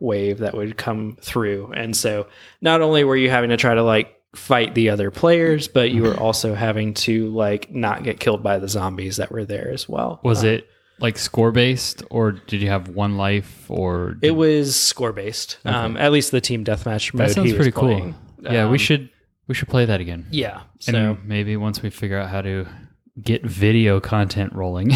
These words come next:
Speaker 2: <laughs>
Speaker 1: Yeah.
Speaker 2: do some stuff with that game, 'cause I do feel like it's underappreciated.
Speaker 1: Yeah, like, it's, it's definitely one that I thought was pretty cool. Um, and if you have Game Pass, I mean, you've already paid for the game, you might as well
Speaker 2: Might as
Speaker 1: check
Speaker 2: well
Speaker 1: it
Speaker 2: try
Speaker 1: out.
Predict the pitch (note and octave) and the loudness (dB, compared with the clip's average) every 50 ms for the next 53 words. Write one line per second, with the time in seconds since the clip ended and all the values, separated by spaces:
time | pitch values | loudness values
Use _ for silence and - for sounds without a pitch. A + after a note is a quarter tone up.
0 | - - - D3 C#3 B2+ G#2+ G#2 - - A#2+ G#2+ B2 B2 A#2+ - - A#2 G#2+ G2+ | 2 0 0 2 2 2 2 0 -4 -8 -6 0 2 2 2 4 2 0 0 0
1 | - - - G2 F#2 - G2 E2+ - F#2+ F#2 F2 G2 F#2 F2+ F2+ G2+ A2 A2+ A#2+ | -2 -2 -4 -4 -4 -4 -6 -4 -4 -4 -4 -4 -4 -6 -4 -2 0 2 4 4
2 | A#2+ C3+ C#3 B2+ - - B2 A#2 G#2+ G2+ G2+ F#2+ - G2 F#2 F#2 F2+ F2 E2+ - | 4 4 2 2 4 4 4 4 4 2 0 -2 0 0 -2 0 -2 -4 -4 -2
3 | - F#2+ F2 - - F2+ F2 E2+ F2 E2+ E2+ G2 - A#2 A2 G2 G2+ G#2 - - | -4 -4 -4 -4 -6 -6 -6 -6 -6 -8 -8 -4 -2 -2 -2 -2 -2 -8 -10 -10
4 | - - A#2 A2+ B2 A#2+ - - - E3+ C#3 - - D#3+ C#3+ B2+ C3+ B2+ A#2+ A#2 | -8 -6 -4 -2 -2 -4 -4 -4 -6 -6 -4 -2 0 0 0 0 0 -2 -2 -2
5 | A2+ A2+ A2 A2 G#2+ G#2 G#2 G#2 - - A2 G2+ G2+ G#2 G#2 - - - G#2 G2+ | -2 -4 -4 -4 -4 -4 -6 -8 -8 -8 -8 -6 -6 -8 -8 -10 -10 -10 -10 -10
6 | F#2+ - A#2 G2+ G2 G2+ G#2+ - - - D3+ A#2+ G#2+ G#2+ G#2+ G#2 - C#3 A#2+ A2+ | -10 -8 -6 -6 -6 -6 -8 -10 -10 -6 -4 -2 -2 -2 -2 -2 -2 -2 0 0
7 | A2+ - A#2+ A#2+ C3+ E3 F3 D3+ C3+ C3 C#3 C#3+ C3+ A#2 G#2+ F#2+ G2 G2+ - - | -2 0 0 0 2 2 0 2 2 2 2 2 0 -2 -6 -6 -8 -8 -8 -6
8 | - B2 A2 G#2 G#2 G#2+ G#2+ G#2+ - A#2 A2 A2 G#2 G2+ G2 - - A#2 A2 G#2+ | -4 -4 -4 -2 -4 -4 -4 -4 -4 -2 -2 -2 -2 -2 -4 -4 -4 -4 -4 -4
9 | - - - G2+ G2 F#2+ G2+ G2+ G#2+ G#2+ G#2 G2+ G2 G2 G2+ G2+ G2+ G2+ G2 G2 | -6 -10 -10 -10 -8 -8 -10 -8 -8 -6 -6 -6 -8 -8 -8 -8 -6 -6 -6 -6
10 | G#2 G2+ A2 A2+ G2+ G2 F#2+ F#2+ A2+ F#2 - - - G#2+ G#2 A2 A2+ G#2 | -4 -2 -2 0 0 0 2 2 2 0 0 0 2 4 4 4 4 4